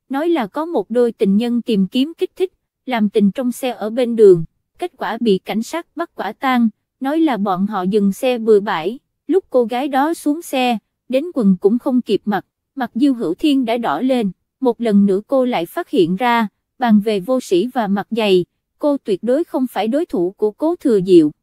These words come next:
thậm chí anh khiến cho cô không tìm được lời để nói, giống như bây giờ nói gì cũng không đúng, bởi vì xấu hổ, trên mặt đã hiện lên hai áng mây hồng, miệng nhỏ hơi biểu lên, giống như là tức giận, lại giống như oán trách,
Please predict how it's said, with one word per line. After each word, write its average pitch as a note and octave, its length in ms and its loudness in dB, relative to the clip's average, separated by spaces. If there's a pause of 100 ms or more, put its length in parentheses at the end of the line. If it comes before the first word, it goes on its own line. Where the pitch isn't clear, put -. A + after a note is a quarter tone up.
(220)
thậm G#3+ 200 2
chí D4+ 220 0
anh B3 240 -4
khiến D#4+ 280 -6
cho - 160 -4
cô A#3+ 180 2
không B3+ 260 -4
tìm G3 260 0
được F#3+ 200 0
lời G3+ 240 -2
để F#3+ 200 0
nói, A#3+ 380 0 (320)
giống C#4 240 -4
như C#4+ 180 -2
bây A#3+ 200 0
giờ G#3 240 0
nói A#3+ 260 -2
gì A3+ 220 0
cũng A3 240 0
không A#3 240 -4
đúng, B3 260 -6 (300)
bởi A3+ 180 -2
vì A#3 240 -2
xấu D4+ 240 -4
hổ, A#3+ 380 -4 (340)
trên C#4 160 0
mặt C4 200 -2
đã G#3+ 140 -6
hiện G#3 320 -2
lên A#3+ 180 0
hai B3 200 -4
áng D4 280 -6
mây C4 160 0
hồng, G3 280 -2 (300)
miệng G#3 280 4
nhỏ F#3+ 180 0
hơi B3+ 220 -2
biểu G#3+ 220 -2
lên, A#3+ 320 2 (320)
giống C#4 260 -4
như C#4 140 0
là A3 200 -2
tức - 240 -6
giận, F#3+ 320 0 (320)
lại G3 200 -2
giống B3+ 240 -4
như C#4 160 -2
oán B3+ 260 -8
trách, - 200 -8